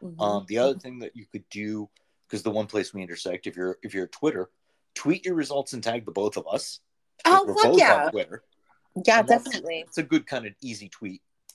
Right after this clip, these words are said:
Speaker 1: Yeah.
Speaker 2: So
Speaker 1: And
Speaker 2: if
Speaker 1: then
Speaker 2: you're
Speaker 1: just, just because I gotta get it out there,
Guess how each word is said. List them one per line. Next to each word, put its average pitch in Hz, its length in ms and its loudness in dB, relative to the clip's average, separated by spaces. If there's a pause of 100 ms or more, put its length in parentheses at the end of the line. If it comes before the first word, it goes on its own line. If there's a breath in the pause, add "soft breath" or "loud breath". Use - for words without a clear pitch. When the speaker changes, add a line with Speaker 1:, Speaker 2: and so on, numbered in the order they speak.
(480)
Speaker 1:
Yeah. - 260 -10 (440)
Speaker 2:
So - 60 -4
Speaker 1:
And - 60 8
Speaker 2:
if 233 80 8
Speaker 1:
then 233 100 6
Speaker 2:
you're 226 80 4
Speaker 1:
just, 240 200 4 (1080)
just 226 240 2
because 240 220 -4
I 202 80 -4
gotta 180 260 2
get 196 140 -8
it 180 80 -6
out 170 220 -4
there, 240 280 -4